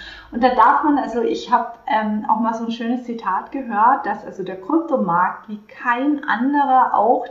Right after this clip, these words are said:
deinen ganzen Mind schult. Weil du wirklich, also wenn du im Kryptomarkt ruhig bleiben kannst, dann kann ich so gut wie nichts mehr aus der Ruhe bringen. Und das stimmt. Und deswegen, also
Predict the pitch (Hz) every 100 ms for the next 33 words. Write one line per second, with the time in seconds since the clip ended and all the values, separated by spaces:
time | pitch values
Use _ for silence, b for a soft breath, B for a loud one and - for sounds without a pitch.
0 | - 185 202 240 233 - 165 196 233 214
1 | 190 170 170 185 302 285 160 - 190 165
2 | 160 160 - B B B B 196 202 202
3 | 190 220 302 339 339 240 220 226 226 214
4 | 214 - 359 480 453 370 311 285 - 220
5 | 269 - 196 180 175 175 - 208 262 -
6 | - - b b b 208 220 208 214 220
7 | 214 208 - 208 202 175 - - - -
8 | - 180 170 180 - 180 175 175 180 -
9 | 359 370 - 202 208 320 - 320 B 294
10 | 294 B B B B 233 226 226 226 226
11 | 226 - 220 220 214